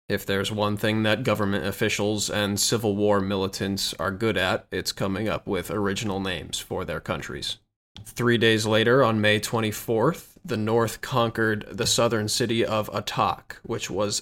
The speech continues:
filthy rich with oil. Perhaps it was this massive loss of wealth, or perhaps it was the United Nations calling for a ceasefire.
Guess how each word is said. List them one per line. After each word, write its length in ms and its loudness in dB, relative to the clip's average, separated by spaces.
filthy 720 2
rich 480 -6
with 180 -6
oil. 400 -8
Perhaps 440 0
it 80 -4
was 240 -4
this 200 -2
massive 480 0
loss 400 0
of 140 -8
wealth, 680 -2
or 240 0
perhaps 580 -2
it 220 -4
was 480 -4
the 100 -4
United 560 -4
Nations 560 -2
calling 460 -2
for 180 -6
a 60 -4
ceasefire. 960 -2